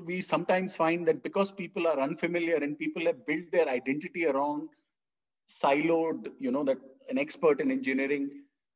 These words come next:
there is some resistance that what is this new word? If this becomes popular, then who am I? Uh, so I think all of us have to put our heads together and see how do we, uh, how do we create biomimicry? Like, we would like to say biomimicry should be like sugar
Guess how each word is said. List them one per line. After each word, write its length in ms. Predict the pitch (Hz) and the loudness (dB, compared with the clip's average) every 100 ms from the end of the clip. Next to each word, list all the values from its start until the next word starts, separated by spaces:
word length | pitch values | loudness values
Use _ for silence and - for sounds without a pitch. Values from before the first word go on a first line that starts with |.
| - | -8
there 120 | 202 | -2
is 100 | 214 | -2
some 260 | - 247 226 | 0 0 4
resistance 600 | 190 156 160 - 127 92 | 2 2 -2 -2 -4 -4
that 180 | 123 110 | -6 -2
what 160 | 147 196 | -2 0
is 140 | 190 | -2
this 180 | 165 151 | -4 -4
new 220 | 147 147 | 0 2
word? 320 | 123 131 104 - - _ _ _ _ - | 4 4 2 -2 -14 _ _ _ _ -10
If 160 | 131 | -4
this 160 | 120 185 | 2 2
becomes 460 | 170 165 165 165 151 | 2 0 0 0 -2
popular, 480 | 156 139 165 160 | 0 2 2 2
then 200 | 147 139 | 2 0
who 160 | 139 147 | 0 2
am 120 | 143 | 2
I? 260 | 135 113 98 - _ _ _ _ _ - | 0 0 -4 -10 _ _ _ _ _ -6
Uh, 180 | 131 127 | -2 0
so 180 | - 208 | 2 2
I 40 | |
think 180 | 247 220 | 4 4
all 160 | 170 202 | 6 6
of 100 | 214 | 4
us 100 | 196 | 2
have 140 | 185 | 0
to 80 | 190 | -2
put 200 | - 160 | -4 2
our 140 | 175 | 4
heads 240 | 156 156 - | 4 0 -4
together 400 | 143 139 156 160 | -2 2 4 2
and 160 | 147 | -2
see 160 | - 165 | -2 -2
how 200 | 139 139 | 2 4
do 120 | 175 | 4
we, 320 | 170 175 165 - _ _ _ _ _ _ | 2 -2 -4 -10 _ _ _ _ _ _
uh, 240 | 120 117 117 - _ - | -8 -6 -8 -12 _ 0
how 160 | 156 | 4
do 100 | 185 | 4
we 160 | 196 196 | 2 -2
create 360 | 180 175 185 | -2 -2 0
biomimicry? 600 | 143 143 160 160 165 170 175 | 2 4 4 0 -4 0 4
Like, 220 | 175 156 | 4 4
we 120 | 196 | 2
would 140 | 214 | 2
like 180 | 185 175 | 2 2
to 80 | 185 | 0
say 140 | 190 | 0
biomimicry 600 | 180 147 160 170 170 - | 4 4 4 0 -6 -8
should 220 | 170 160 160 | -10 -10 -8
be 120 | 160 | -2
like 160 | 156 | -2
sugar 300 | - 147 151 | -2 -4 2